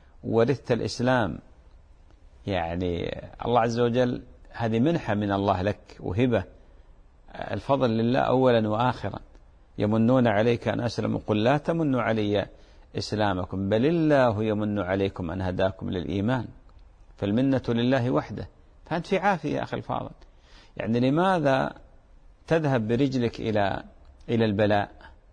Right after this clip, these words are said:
وأنت قد عافاك الله سبحانه وتعالى؟ دين الإسلام ولله الحمد دين يتناغم مع الفطرة السليمة النقية،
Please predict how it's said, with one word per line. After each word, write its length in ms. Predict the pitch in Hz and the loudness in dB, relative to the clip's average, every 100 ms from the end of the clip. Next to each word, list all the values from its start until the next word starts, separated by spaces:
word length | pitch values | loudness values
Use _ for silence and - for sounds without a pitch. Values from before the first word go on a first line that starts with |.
| - - - | -20 -20 -10
وأنت 260 | - 107 113 | -4 -2 -2
قد 240 | 113 110 | 0 0
عافاك 500 | 95 101 - 101 90 | 0 -2 0 -2 -2
الله 180 | 92 92 | -4 -4
سبحانه 480 | - 104 - 95 90 | -4 -8 -6 -4 -4
وتعالى؟ 520 | 92 92 92 95 110 113 - - - - - - - - - - - - - | -6 -6 -4 -6 -8 -14 -20 -20 -20 -20 -20 -20 -20 -20 -20 -20 -20 -20 -16
دين 320 | - 110 175 160 | -4 0 2 2
الإسلام 520 | 120 - 123 117 98 | 0 0 0 0 0
ولله 320 | 107 104 95 | 0 2 0
الحمد 380 | 82 - 87 - - - - - - | -2 -4 -4 -6 -12 -20 -20 -18 -4
دين 240 | 127 160 | 0 2
يتناغم 560 | 135 123 127 160 120 110 | 0 0 0 0 2 0
مع 200 | 104 104 | 0 -2
الفطرة 520 | 98 - - 92 82 - | 0 -2 0 -4 -4 -14
السليمة 520 | - - 101 120 104 | -14 -4 0 2 2
النقية، 540 | 92 90 - 101 80 | 0 -2 0 0 -2